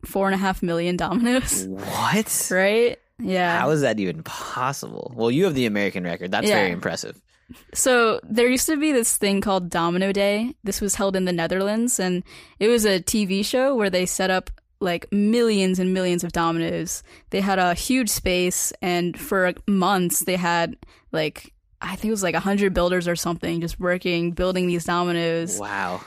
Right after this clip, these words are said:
Speaker 1: And yeah, every year they would topple this giant project and break, like, a couple of world records at the same time.
Speaker 2: Huh. Do you have any tattoos by any chance?
Speaker 1: I don't,
Speaker 2: Would you
Speaker 1: no.
Speaker 2: ever consider,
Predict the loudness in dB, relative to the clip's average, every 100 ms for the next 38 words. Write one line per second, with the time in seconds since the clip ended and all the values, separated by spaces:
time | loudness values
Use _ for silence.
0 | -10 -2 0 0 -2 -6 -6 -2 0 0
1 | 2 2 4 2 2 0 -2 -6 -2 0
2 | 0 0 0 0 -2 -6 -8 -4 0 0
3 | -2 -2 -2 -2 -2 -2 -4 -10 -8 -4
4 | -2 -2 -4 _ -2 0 0 -4 -12 -12
5 | -16 _ _ _ _ -16 -6 -4 -2 -4
6 | -2 -4 -4 -6 -6 -6 -8 -8 -8 -6
7 | -6 -6 -8 -10 _ _ _ -8 -6 -6
8 | _ _ -20 -20 _ _ -2 2 2 2
9 | 0 0 -2 -2 -2 -2 -2 -4 -4 -4
10 | -4 -4 -10 -14 -20 -6 -4 -2 0 0
11 | 0 2 2 2 2 0 -2 -8 -4 -2
12 | 0 -2